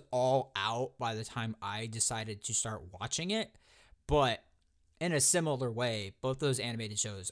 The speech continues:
are fantastic, and I think, uh,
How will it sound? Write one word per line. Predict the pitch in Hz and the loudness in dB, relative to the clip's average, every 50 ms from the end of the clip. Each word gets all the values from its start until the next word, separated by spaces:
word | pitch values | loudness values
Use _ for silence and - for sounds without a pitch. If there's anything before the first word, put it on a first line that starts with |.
| - - | -8 -8
are | 107 104 104 92 95 - - | -8 -8 -6 -8 -8 -10 -12
fantastic, | - - - - 123 131 143 151 151 160 - - _ - - - - - 120 - - - 69 - - - | -12 -10 -6 -4 -2 -2 -2 -2 -4 -4 -6 -8 _ -16 -16 -6 -4 -2 -2 -2 -2 -4 -8 -12 -14 -14
and | - 107 107 | -12 -10 -8
I | 110 117 | -8 -8
think, | 120 - 139 139 139 131 - - _ _ _ - - _ _ _ _ _ _ - | -8 -6 -4 -4 -4 -6 -8 -14 _ _ _ -20 -20 _ _ _ _ _ _ -6
uh, | 120 117 107 104 98 85 85 | -4 -4 -4 -4 -4 -6 -8